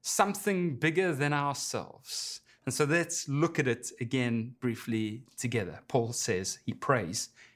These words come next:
"May the God of hope fill you with all joy and peace in believing, so that by the power of the Holy Spirit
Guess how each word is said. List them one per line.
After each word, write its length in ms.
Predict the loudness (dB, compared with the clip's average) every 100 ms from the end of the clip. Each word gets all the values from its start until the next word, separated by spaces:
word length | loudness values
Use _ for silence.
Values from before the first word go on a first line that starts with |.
| _
"May 80 | 2
the 140 | 4 2
God 400 | 4 4 6 4
of 100 | 0
hope 460 | 0 0 -2 -8 -20 _ _ _ _ _ _ _
fill 460 | -14 0 4 4 4
you 300 | 2 2 4
with 240 | 4 2 0
all 420 | 4 6 6 4 0
joy 480 | 2 4 4 2 0
and 360 | -2 -2 -6
peace 500 | -8 -6 -4 -4 -6 -4
in 260 | -2 0
believing, 720 | 0 0 0 -2 -2 -4 -10 -14 _ _ _ _
so 320 | -2 4 4 6
that 440 | 4 4 0 -8 -12 _ _ _ -10
by 340 | 2 4 4
the 140 | 2 0
power 420 | -2 0 2 0
of 140 | -2
the 80 | -4
Holy 240 | -4 -4
Spirit 600 | -4 -6 -10 -14 -16 -20